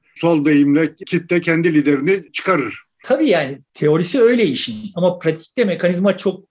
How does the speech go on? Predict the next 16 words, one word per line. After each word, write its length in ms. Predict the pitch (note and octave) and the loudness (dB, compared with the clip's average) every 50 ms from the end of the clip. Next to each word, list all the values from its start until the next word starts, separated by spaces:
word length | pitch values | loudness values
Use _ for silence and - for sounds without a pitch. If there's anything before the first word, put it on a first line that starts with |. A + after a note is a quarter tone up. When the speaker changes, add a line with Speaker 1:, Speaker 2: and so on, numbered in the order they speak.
| _ _ _ | _ _ _
Speaker 2:
çok 200 | - A3 A3+ F#3+ | 0 0 2 2
zorlayıcı. 560 | E3 F3+ E3+ C#3+ B2+ A2+ G#2 G2 F#2+ - - - - _ _ _ _ _ _ _ _ | 2 2 2 2 2 -2 -4 -8 -10 -12 -14 -14 -18 _ _ _ _ _ _ _ _
Speaker 1:
Evet. 200 | _ A2 G#2 - _ _ | _ -20 -20 -20 _ _
Speaker 2:
Yani 480 | - - D3 D3+ D3+ D3+ D3 - - _ _ _ _ _ _ - | -4 -2 0 0 0 -2 -4 -6 -10 _ _ _ _ _ _ -10
şimdi 260 | - - D#3+ D3 D#3+ | -6 -6 -4 0 0
benim 160 | G3 F#3+ F3 | 0 2 2
hani 380 | D#3+ D3 D3 C#3 C3+ - - _ _ _ _ _ | 0 0 0 -4 -6 -10 -16 _ _ _ _ _
daha 240 | - F3 D3+ D3+ D3 | 0 2 2 2 2
öncesinden 500 | C#3 B2+ B2 B2 - - - D#3 D3+ - | 2 0 -2 -2 -4 -4 -4 -4 -4 -2
tanıdığım, 640 | - F3 F3 E3 D3 B2 C3+ C3 B2 C3+ F3 G3 - _ _ | -2 0 0 0 0 0 0 -2 -2 -4 -6 -12 -14 _ _
sahaya 540 | _ - - - - - - D3 D3+ D#3 D3+ | _ -16 -14 -14 -12 -6 -4 -2 -2 -2 -2
çıkmış, 680 | - - - - - D#3 D3 - - - - - - - _ _ _ _ _ _ _ | -4 -6 -6 -6 -8 -8 -6 -6 -6 -8 -8 -12 -14 -18 _ _ _ _ _ _ _
başarısız 580 | - - D#3 C#3 - E3 D#3+ D3 D3 - - D#3 | -6 -4 -4 -2 -2 -2 -2 -4 -4 -8 -4 -2
olmuş 640 | D3 C#3 C3 C3+ C3+ C3+ C3 - - - - - - | -2 -2 -2 -2 -6 -8 -8 -8 -12 -14 -16 -10 -6
filan 340 | A3 F#3 B2 C3 E3 G#3 G#3+ | -4 -2 -2 -2 -2 -2 -2
bir, 100 | G#3 | -2